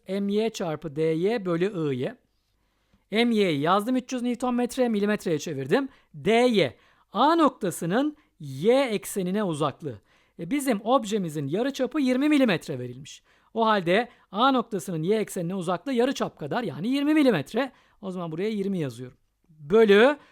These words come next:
profilin inertiası. E, bu bir çember, daire. Dairenin inertiası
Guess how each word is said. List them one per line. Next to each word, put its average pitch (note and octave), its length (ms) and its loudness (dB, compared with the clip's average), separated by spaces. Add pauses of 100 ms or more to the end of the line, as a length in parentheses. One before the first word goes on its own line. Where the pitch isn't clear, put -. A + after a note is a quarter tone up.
(200)
profilin C4 640 2
inertiası. G3+ 720 0 (280)
E, F#3+ 100 -10
bu C#4+ 120 0
bir C4 120 2
çember, G#3 560 0
daire. F3 420 4 (360)
Dairenin B3+ 800 4
inertiası A3+ 840 0